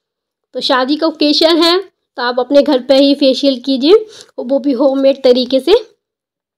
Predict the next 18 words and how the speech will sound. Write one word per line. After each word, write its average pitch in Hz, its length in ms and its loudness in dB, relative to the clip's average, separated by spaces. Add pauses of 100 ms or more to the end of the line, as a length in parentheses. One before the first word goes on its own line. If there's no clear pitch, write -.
(1500)
तो 294 80 -12
देखिए, 254 280 -4
मेरे 247 200 0
चेहरे 240 260 0
पे 269 100 4
बिल्कुल 262 320 0
शाइनिंग 262 500 2
आ 247 120 2
गई 254 200 4
है। 285 140 2
तो - 720 -18
अगर 240 240 -4
आपको 233 340 -4
भी 294 100 -2
वीडियो 294 280 0
अगर 269 160 0
अच्छी 277 300 -2
लगे 302 320 2